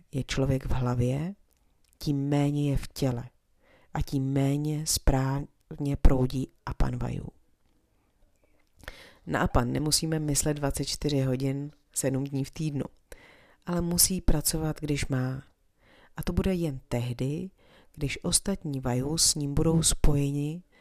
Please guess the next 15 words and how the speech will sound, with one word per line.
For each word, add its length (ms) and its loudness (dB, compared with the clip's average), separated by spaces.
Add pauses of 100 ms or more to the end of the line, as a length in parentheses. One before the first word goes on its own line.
(280)
a 80 -4
společně 600 4
umožní 560 -4
prostor 760 6
a 100 -6
čas 320 0
tomu, 500 -4 (560)
čeho 300 -2
v 100 -8
těle 280 -4
je 100 -2
potřeba. 560 4 (1040)
Zde 200 -2
pomůže 420 -2
pranajáma, 1040 0